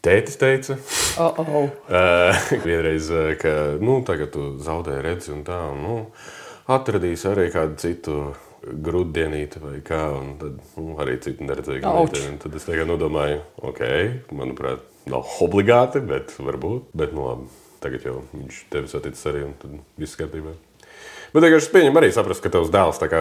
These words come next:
Speaker 1: zaudē redzi, un tā kā, o, o, ko darīs viss, ā, pasaule beigusies, un vairs tur, nezinu, neviens negribēs. Jo tas noteikti arī ar šitām te paudžu lietām kaut kas tur savu lomu arī spēlē, ka tajā laikā visi cilvēki vienkārši neredzīgie dzīvoja,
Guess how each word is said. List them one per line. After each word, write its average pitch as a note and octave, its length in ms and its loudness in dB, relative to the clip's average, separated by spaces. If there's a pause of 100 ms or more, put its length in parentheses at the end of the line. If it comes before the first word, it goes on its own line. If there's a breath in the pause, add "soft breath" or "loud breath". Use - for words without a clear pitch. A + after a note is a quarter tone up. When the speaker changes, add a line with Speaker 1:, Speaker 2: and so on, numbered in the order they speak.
Speaker 1:
zaudē F2 340 4
redzi, G#2 240 2
un E2+ 80 -2
tā E2+ 80 0
kā, D#2 80 4
o, D#2+ 220 6
o, E2 160 4
ko F2+ 180 2
darīs F#2 260 4
viss, G2 320 0
ā, G2+ 200 2 (560)
pasaule G2 440 -2
beigusies, G2 600 -4
un D#2+ 180 -14
vairs D#2+ 180 -8
tur, E2 160 -8
nezinu, D#2 520 -8
neviens D#2 280 -10
negribēs. D#2+ 440 -6 (240 loud breath)
Jo - 100 2
tas A#2+ 160 4
noteikti E2 320 4
arī D2 220 2
ar C2 260 0
šitām C#2+ 320 -4
te D2+ 80 0
paudžu E2+ 400 2
lietām G#2+ 380 -2 (600 loud breath)
kaut C#2+ 220 -4
kas - 100 -12
tur D2 100 -8
savu C#2+ 280 -2
lomu D2 340 0
arī E2 140 -2
spēlē, F2+ 380 -2 (420)
ka - 80 -8
tajā C2+ 180 0
laikā B1+ 300 -2
visi C2 240 -8
cilvēki C2+ 320 -4
vienkārši C2+ 300 -8
neredzīgie C#2 420 -6
dzīvoja, C#2 400 -8